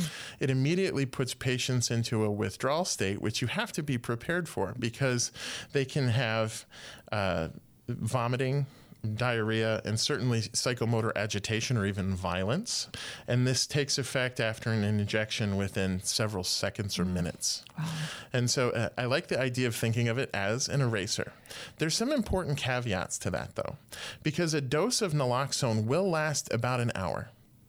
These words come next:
Speaker 1: And a lot of the medications that we're reversing are longer acting than the naloxone will be.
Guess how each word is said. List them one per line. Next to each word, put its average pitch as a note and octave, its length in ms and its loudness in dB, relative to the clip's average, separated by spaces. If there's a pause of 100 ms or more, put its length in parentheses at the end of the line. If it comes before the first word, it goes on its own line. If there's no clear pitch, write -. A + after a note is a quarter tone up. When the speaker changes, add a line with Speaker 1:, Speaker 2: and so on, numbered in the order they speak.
(800)
Speaker 1:
And C3 100 2
a B2+ 40 2
lot D3+ 240 2
of A#3 80 0
the G#3+ 60 2
medications C#3+ 760 0
that A#2+ 140 0
we're A2+ 160 2
reversing G#2+ 720 2
are A2+ 180 0
longer C#3 480 2
acting A2+ 500 0
than G2+ 140 2
the G2+ 80 2
naloxone G2 640 0
will F#2 100 0
be. F2+ 220 -4